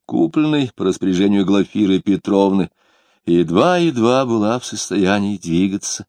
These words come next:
и влачить свою ношу. Осмотрев дом,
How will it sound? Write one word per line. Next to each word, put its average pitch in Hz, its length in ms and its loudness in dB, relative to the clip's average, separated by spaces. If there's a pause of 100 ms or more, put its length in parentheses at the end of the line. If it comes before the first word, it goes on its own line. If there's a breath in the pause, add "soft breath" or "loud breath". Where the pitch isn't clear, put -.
и 95 80 -6
влачить 85 480 -4
свою 82 320 -8
ношу. 87 380 -8 (2250 loud breath)
Осмотрев 180 640 0
дом, 147 360 0